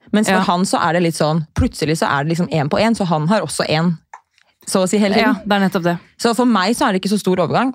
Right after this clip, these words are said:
Speaker 1: men jeg
Speaker 2: Mm.
Speaker 1: tror det er større overgang for han. Det som jeg på en måte synes er liksom mest krevende, det er to ting. Det ene er at jeg enda ikke har funnet helt, eh, balansen med hvor, hvem som skal få mest oppmerksomhet, og hvordan man skal liksom
Speaker 2: Vekte
Speaker 1: balanse-,
Speaker 2: det.
Speaker 1: det synes jeg er kjempevanskelig enda.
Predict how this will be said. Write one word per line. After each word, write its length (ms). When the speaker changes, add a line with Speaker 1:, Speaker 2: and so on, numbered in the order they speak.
Speaker 1:
men 140
jeg 100
Speaker 2:
Mm. 60
Speaker 1:
tror 100
det 80
er 100
større 280
overgang 200
for 80
han. 220
Det 240
som 120
jeg 140
på 80
en 60
måte 120
synes 200
er 180
liksom 320
mest 560
krevende, 680
det 100
er 20
to 200
ting. 260
Det 140
ene 220
er 100
at 60
jeg 260
enda 240
ikke 120
har 80
funnet 260
helt, 400
eh, 260
balansen 540
med 120
hvor, 180
hvem 440
som 100
skal 160
få 200
mest 240
oppmerksomhet, 540
og 80
hvordan 260
man 120
skal 180
liksom 360
Speaker 2:
Vekte 40
Speaker 1:
balanse-, 460
Speaker 2:
det. 120
Speaker 1:
det 240
synes 160
jeg 80
er 40
kjempevanskelig 720
enda. 160